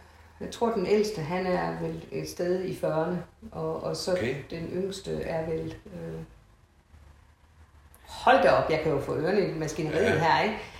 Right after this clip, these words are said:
Speaker 2: Men altså,
Speaker 1: Øh,
Speaker 2: et
Speaker 1: nogle
Speaker 2: yngre
Speaker 1: af
Speaker 2: menneske.
Speaker 1: Ja, jeg siger
Speaker 2: Ja.
Speaker 1: trediverne et sted,
Speaker 2: Ja.
Speaker 1: ikke?
Speaker 2: Det er jo en meget ung gruppe, kan man sige, fordi når jeg
Speaker 1: Jo,
Speaker 2: kigger
Speaker 1: ja.
Speaker 2: på kløften, øh, det kan jeg aldrig, jeg, jeg synes, det er fascinerende, når jeg står oppe på bakkesiden og kigger ud over publikum.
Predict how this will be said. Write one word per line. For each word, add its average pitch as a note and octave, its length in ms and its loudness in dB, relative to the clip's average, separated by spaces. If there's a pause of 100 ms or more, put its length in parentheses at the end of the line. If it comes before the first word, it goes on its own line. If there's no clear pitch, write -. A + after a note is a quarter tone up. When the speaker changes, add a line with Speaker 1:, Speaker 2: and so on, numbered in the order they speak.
(180)
Speaker 2:
Men G2 100 0
altså, G#2+ 280 10
Speaker 1:
Øh, A2+ 80 10
Speaker 2:
et G#2+ 100 10
Speaker 1:
nogle C3 140 12
Speaker 2:
yngre C3+ 280 12
Speaker 1:
af D#2+ 80 4
Speaker 2:
menneske. F2 240 0
Speaker 1:
Ja, D#3 140 6 (100)
jeg E3 80 2
siger F3 200 -2
Speaker 2:
Ja. E3+ 60 2
Speaker 1:
trediverne E3 420 8
et D3 60 -4
sted, - 160 -4
Speaker 2:
Ja. D3+ 140 4
Speaker 1:
ikke? A3+ 120 0 (720)
Speaker 2:
Det A2+ 60 8
er - 20 12
jo C3+ 40 12
en C#3 60 12
meget C3+ 260 10
ung F#3+ 280 10
gruppe, C#3 300 2
kan G#2 100 -4
man G#2+ 120 -4
sige, B2+ 180 -2
fordi A#2+ 320 2
når A2 100 10
jeg B2+ 140 12
Speaker 1:
Jo, B2+ 60 8
Speaker 2:
kigger G3 240 12
Speaker 1:
ja. G#3+ 80 8
Speaker 2:
på - 240 10
kløften, B2+ 360 6
øh, F#2 200 2
det A#2 100 -4
kan C3 100 10
jeg A#2+ 80 10
aldrig, A#2+ 400 2
jeg, A2 180 0
jeg A#2+ 80 4
synes, A#2+ 160 -2
det B2+ 120 4
er - 40 4
fascinerende, A#2+ 520 6
når F#2 80 6
jeg F2+ 100 6
står A#2 460 6
oppe G#2+ 200 2
på F2 60 2
bakkesiden - 480 10
og F#2 80 2
kigger B2 260 2
ud G#2 120 8
over F2+ 180 10
publikum. A2+ 420 2